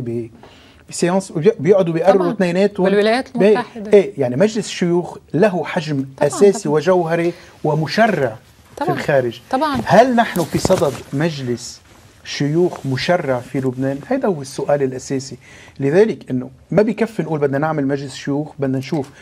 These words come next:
Speaker 1: شو تجربتنا،
Speaker 2: أوكي.
Speaker 1: شو تجربة سوينا
Speaker 2: أوكي.
Speaker 1: فيه.
Speaker 2: كل هالخريطة، آه، والمشهد اللي حضرتك شرحته قانونيًا ودستوريًا،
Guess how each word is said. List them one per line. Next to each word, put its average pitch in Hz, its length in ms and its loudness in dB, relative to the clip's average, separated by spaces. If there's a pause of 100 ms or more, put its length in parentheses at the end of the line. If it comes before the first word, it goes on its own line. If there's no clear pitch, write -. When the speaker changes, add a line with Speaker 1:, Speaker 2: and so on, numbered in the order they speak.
(100)
Speaker 1:
شو - 160 2
تجربتنا، 170 760 -2 (120)
Speaker 2:
أوكي. 185 200 -8
Speaker 1:
شو 196 60 0
تجربة 160 420 -2
سوينا 127 400 -2
Speaker 2:
أوكي. 117 120 -8
Speaker 1:
فيه. 113 160 -12 (100)
Speaker 2:
كل 277 140 0
هالخريطة، 240 840 -2
آه، 180 480 -6
والمشهد 165 640 -4
اللي 160 240 -6
حضرتك 170 420 -10
شرحته 170 580 -4
قانونيًا 175 500 -4
ودستوريًا، 175 840 -4